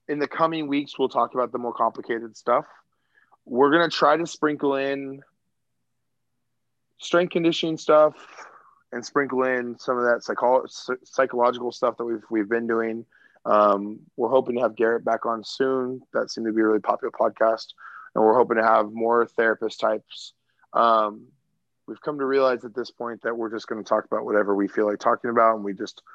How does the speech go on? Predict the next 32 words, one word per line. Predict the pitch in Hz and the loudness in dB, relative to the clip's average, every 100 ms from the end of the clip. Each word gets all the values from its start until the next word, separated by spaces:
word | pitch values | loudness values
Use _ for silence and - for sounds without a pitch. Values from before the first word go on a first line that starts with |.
| - - | -20 -20
hope | - 135 | -2 0
to | 131 | 2
God | 139 135 | 2 2
you | 120 | 0
care. | - 151 123 107 120 | 0 4 4 0 -8
So, | - 139 127 117 110 - _ _ | -2 2 2 2 -4 -12 _ _
uh, | 113 | -2
we'll | 120 | -2
try | 120 139 | 0 0
to | |
be | 139 | 2
really | 131 127 | 0 -2
clear | - 131 120 127 | -2 0 2 2
in | 120 | 0
the | 110 | -6
show | - 127 | -4 -4
notes, | 120 117 117 110 - - - | 0 -2 -2 -6 -16 -20 -16
um, | 120 113 107 110 117 | -6 -2 -2 -4 -14
as | 110 | -12
to | - | -8
what | 113 131 | 2 2
we're | 135 | 2
talking | 123 120 113 117 | 2 0 0 -8
about. | 110 113 113 120 | 0 4 4 2
And, | 107 104 107 _ _ _ _ _ _ | -6 -14 -18 _ _ _ _ _ _
um, | 113 113 107 104 101 _ 104 | 2 2 2 -2 -10 _ -20
if | - | -6
you | 135 | 0
don't | 139 120 | 0 -2
wanna | 113 117 135 135 | -6 0 2 0
hear | 127 120 120 | -2 -2 -2
it, | 135 | -4